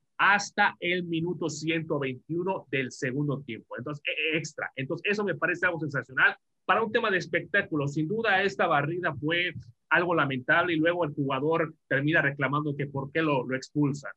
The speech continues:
¿no? Termina siendo que por qué me expulsas, árbitro, y termina siendo un poquito cínico. Yo no comparto mucho de que por eso Suecia te debía de ir, pues qué culpa tienen los otros jugadores y compañeros, ¿verdad? Ese sí que lo recriminen y que se lo metan al bote. Pero bueno, sin duda alguna, Suecia se va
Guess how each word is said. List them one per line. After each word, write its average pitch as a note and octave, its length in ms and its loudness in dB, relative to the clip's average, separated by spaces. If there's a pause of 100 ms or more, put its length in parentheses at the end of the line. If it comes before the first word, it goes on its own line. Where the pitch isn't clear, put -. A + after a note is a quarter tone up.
¿no? D3+ 160 -4
Termina D3+ 260 -2
siendo D#3+ 220 -4
que D3+ 100 -6
por C#3 220 -10
qué E3 100 -2
me D#3+ 100 -2
expulsas, D3 380 -4
árbitro, E3 380 -2
y D3+ 60 -8
termina D3+ 260 -6
siendo D#3 260 -10
un E3+ 120 -4
poquito D3+ 340 -6
cínico. A#3+ 540 -8 (200)
Yo G#3+ 100 0
no B3 120 2
comparto G#3 400 0
mucho F#3 180 -2 (320)
de D3+ 160 0
que B2+ 400 -2
por C#3 160 -4
eso D#3 220 -2
Suecia D#3 240 -4
te C3 80 -2
debía D3 180 -2
de C#3 140 0
ir, E3+ 140 -2
pues B2+ 120 -10
qué E3 100 -2
culpa D3+ 280 -2
tienen D#3+ 160 -4
los C#3 160 -6
otros C#3+ 200 -10
jugadores D3+ 460 -4
y D3+ 60 -8
compañeros, D#3 580 -4
¿verdad? C3+ 240 -8
Ese D#3+ 180 -2
sí D#3+ 140 -10
que E3 100 -6
lo D3 120 -2
recriminen D3 520 -4 (280)
y C#3+ 100 -2
que D3+ 140 2
se D3 100 -2
lo C#3 80 0
metan - 360 -4
al D#3+ 80 -2
bote. C3+ 400 -4 (200)
Pero D3 160 2
bueno, F3 300 2
sin C#3+ 160 -2
duda G3+ 160 4
alguna, G3 440 2
Suecia F3+ 380 0
se D#3+ 140 -2
va F3 480 0